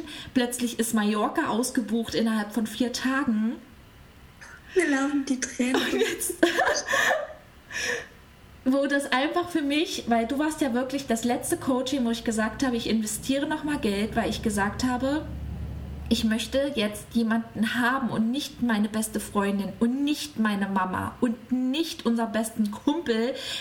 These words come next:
Speaker 1: der um die Ecke wohnt, oder eine andere Fotografin, die vielleicht Business Buddy ist,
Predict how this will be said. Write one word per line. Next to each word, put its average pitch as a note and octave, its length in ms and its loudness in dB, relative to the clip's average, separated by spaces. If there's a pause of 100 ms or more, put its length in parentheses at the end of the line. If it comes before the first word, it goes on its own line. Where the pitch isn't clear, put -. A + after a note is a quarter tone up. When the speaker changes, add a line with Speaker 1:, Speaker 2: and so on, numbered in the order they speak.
(100)
Speaker 1:
der B3+ 140 6
um A#3+ 100 2
die A3+ 80 0
Ecke A3+ 380 0
wohnt, G3+ 360 0 (560)
oder C4+ 520 2
eine A3+ 280 2
andere B3 360 0
Fotografin, A#3+ 840 0 (100)
die B3+ 160 0
vielleicht B3+ 460 -2
Business D4 380 0
Buddy G3+ 360 2
ist, G#3 360 -2